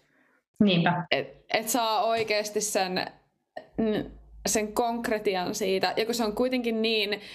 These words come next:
Speaker 2: eri asia niinku käyttää omaa ääntä silleen, että siinä on joku, joka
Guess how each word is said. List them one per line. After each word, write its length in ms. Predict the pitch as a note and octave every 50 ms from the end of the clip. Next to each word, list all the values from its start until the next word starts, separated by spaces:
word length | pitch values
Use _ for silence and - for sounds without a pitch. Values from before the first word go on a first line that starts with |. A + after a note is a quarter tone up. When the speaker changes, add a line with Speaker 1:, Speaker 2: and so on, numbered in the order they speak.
| - - - - - - -
Speaker 2:
eri 300 | - - B3+ B3 A#3 -
asia 480 | - - B3+ C4 C4 - C#4+ A3 G#3 G3+
niinku 180 | G3 G3+ G#3 G#3
käyttää 640 | G#3+ A3 G#3+ G#3 A3+ B3 - - G3+ F#3 F3+ F3 -
omaa 360 | - G#3 G#3 G3 F#3+ F#3 F#3 -
ääntä 300 | E3 F#3+ F#3 F#3 F3+ F#3
silleen, 420 | F#3 F#3+ G3+ G3 F3 E3+ F3 F3+
että 120 | - - -
siinä 220 | - G#3+ G3+ G3
on 320 | - F#3 G3+ G3+ F#3+ F#3+ F#3+
joku, 280 | F#3+ G3+ - - -
joka 320 | A#3+ A3+ A3+ A3+ G#3 G3